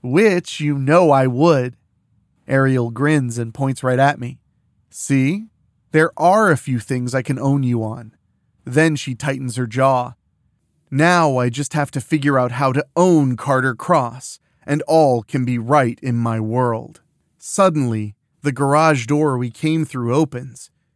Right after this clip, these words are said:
Ariel's mom's right there now. I thought I specifically instructed you to keep little Stuart from getting into things,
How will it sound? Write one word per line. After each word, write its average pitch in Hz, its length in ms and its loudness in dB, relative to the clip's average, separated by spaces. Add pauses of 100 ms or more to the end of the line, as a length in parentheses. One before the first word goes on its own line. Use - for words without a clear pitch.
(220)
Ariel's 160 500 4
mom's 131 560 0
right 139 300 2
there 147 300 2
now. 117 400 -8 (520)
I 156 140 4
thought 220 340 2
I 175 120 4
specifically 147 1000 -4
instructed 131 680 -2
you 117 160 -4 (240)
to 165 100 -4
keep - 320 -2
little 180 320 0
Stuart 190 540 0
from 160 240 0
getting 170 280 2
into 196 260 2
things, 127 460 -8